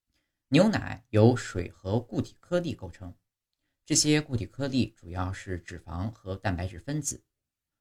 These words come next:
光线通过牛奶时呢，会在颗粒的表面发生散射现象。这时呢，固体颗粒就像一个个的发光体，无数颗粒对光线散射的结果，就形成了一条明亮的光路。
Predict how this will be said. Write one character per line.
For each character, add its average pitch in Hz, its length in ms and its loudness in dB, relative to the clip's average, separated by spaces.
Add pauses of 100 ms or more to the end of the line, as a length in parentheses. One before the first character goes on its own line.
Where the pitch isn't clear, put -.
光 170 220 8
线 135 260 2
通 165 240 -8
过 117 240 2
牛 95 180 0
奶 101 160 2
时 - 240 -10
呢， 98 200 -4 (200)
会 110 140 8
在 92 240 0
颗 - 220 -8
粒 120 100 -4
的 92 80 -2
表 - 240 -12
面 110 220 2
发 113 160 -6
生 117 200 -4
散 - 220 -8
射 170 220 -2
现 90 180 -8
象。 82 220 -10 (720)
这 233 100 2
时 113 220 0
呢， 104 160 -2 (220)
固 240 180 0
体 - 160 -10
颗 - 220 -10
粒 123 180 -4
就 110 160 -10
像 95 160 -6
一 87 100 -6
个 117 140 -6
个 107 140 -8
的 107 80 -10
发 139 160 -10
光 175 180 -10
体， - 260 -20 (640)
无 117 100 6
数 131 160 2
颗 139 220 -6
粒 123 240 2
对 101 320 4
光 123 260 -2
线 104 220 -2
散 - 240 -6
射 117 140 -10
的 110 60 -2
结 165 220 -4
果， 87 240 -10 (140)
就 90 220 -2
形 95 200 -8
成 87 220 -10
了 87 140 -6
一 98 140 -14
条 80 440 -14
明 90 240 -6
亮 110 180 2
的 85 80 -6
光 139 240 -4
路。 - 240 -8